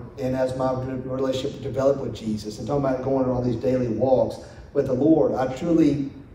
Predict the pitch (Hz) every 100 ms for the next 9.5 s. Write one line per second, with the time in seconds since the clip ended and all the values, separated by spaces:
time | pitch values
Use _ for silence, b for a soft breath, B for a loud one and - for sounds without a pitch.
0 | 135 156 156 143 135 135 127 151 139 127
1 | 107 - 143 135 120 131 135 123 127 160
2 | 139 117 127 123 123 - 139 147 135 120
3 | 113 135 - - 123 - 160 139 - B
4 | B - 170 165 147 139 143 139 135 -
5 | 156 156 - 123 110 143 131 117 123 110
6 | - 123 110 139 143 139 139 135 156 151
7 | 131 127 147 147 - 127 - - 147 143
8 | 139 127 170 160 156 190 175 - 202 214
9 | 208 - - 120 -